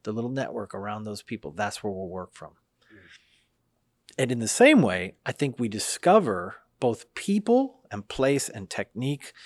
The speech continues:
Speaker 1: that where we see just there's peace,
Speaker 2: Mm.
Speaker 1: right? The, the people are open. They, they their hearts are warm towards Jesus and towards us. So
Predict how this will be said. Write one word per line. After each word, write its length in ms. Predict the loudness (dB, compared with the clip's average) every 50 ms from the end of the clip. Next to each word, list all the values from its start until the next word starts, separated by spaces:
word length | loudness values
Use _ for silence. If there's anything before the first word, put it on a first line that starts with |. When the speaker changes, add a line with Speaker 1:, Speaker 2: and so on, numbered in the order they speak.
| -20 -20 -20 -20 -20 -20 -20 -20 _ _ 0
Speaker 1:
that 260 | 2 2 2 0 -4
where 120 | -4 -4 -4
we 100 | -4 -4
see 220 | -4 -4 -4 -2
just 280 | -2 -4 -6 -6 -10 -18 _ _
there's 200 | -4 -4 -4 -4
peace, 540 | -6 -8 -8 -8 -8 -8 -8 -8 -10 -12 -14 -18 _ _ _ _ _ _ _ -20
Speaker 2:
Mm. 240 | -20 -20 -20 -20 _ _ _ _ _ _ _ _ _
Speaker 1:
right? 300 | -12 -10 -10 -10 -12 -14 _ _ _ _ -8
The, 180 | -8 -8 -8 -10
the 80 | -14 -12
people 440 | _ -6 -6 -4 -4 -2 -2 -2
are 320 | -2 -2 -2 -2 -4 -6 -10 -16 _ _ -8
open. 360 | -8 -8 -8 -10 -16 -16 -18 _ _ _ _ _ _ _ _ _ _ _ _ _ _ _ _ _ _ _ _ _ _ _ -4
They, 260 | -2 -2 -2 -2 -6 -10 _ _ _ _ _ -8
they 360 | -8 -6 -6 -6 -8 -10 _ _ _ _ _ _ -20 -20 _ _ _ _ _ _ _ _ _ _ _ _ _ _ _ _ _ _ _ _ _ -8
their 80 | -8 -6
hearts 320 | -4 -2 -2 0 0 -2
are 60 | -4
warm 380 | -4 -4 -6 -6 -6 -8 -8 -8
towards 300 | -8 -8 -8 -8 -8 -10
Jesus 460 | -12 -12 -12 -12 -12 -14 -14 -14 -14
and 120 | -14 -14
towards 220 | -10 -10 -8 -8 -8
us. 480 | -8 -8 -8 -8 -10 -10 -10 -14 -18 _ _ _ _ -20 -20 -20 -20 -20 -20 -20 -20 -20 -20 -20 -20 -20 -20 _ _ _
So 460 | -12 -6 -2 2 2 2 2 0